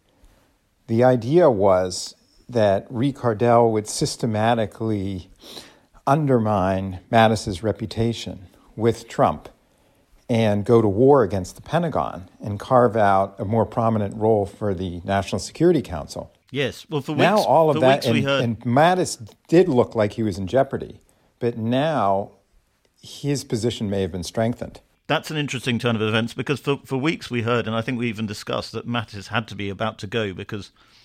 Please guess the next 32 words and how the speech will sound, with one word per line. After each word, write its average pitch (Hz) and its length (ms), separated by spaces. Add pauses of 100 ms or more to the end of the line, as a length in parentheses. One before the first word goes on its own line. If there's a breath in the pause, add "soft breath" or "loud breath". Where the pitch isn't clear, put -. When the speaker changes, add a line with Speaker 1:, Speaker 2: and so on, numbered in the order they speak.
(400 soft breath)
Speaker 2:
Bolton 123 400
seemed 110 300
to 107 80
have, 104 280 (680 soft breath)
seemed 113 240
to 95 60
be 98 100
pushing 117 300
him 110 120
out. 110 360 (300)
Speaker 1:
Well, 147 340
the 123 160
tables 165 480
appear 160 340
to 196 120
have 104 180
turned. - 540 (260)
Speaker 2:
Yes. 113 480 (320)
Speaker 1:
Mattis 180 720
was 113 420
docile 107 840
on 98 220
the 90 80
caravan 101 760 (800)
and 110 360
acceded 131 600
to - 100
Trump's 117 400
wishes 104 440
on 85 160
the 80 40
border. 104 460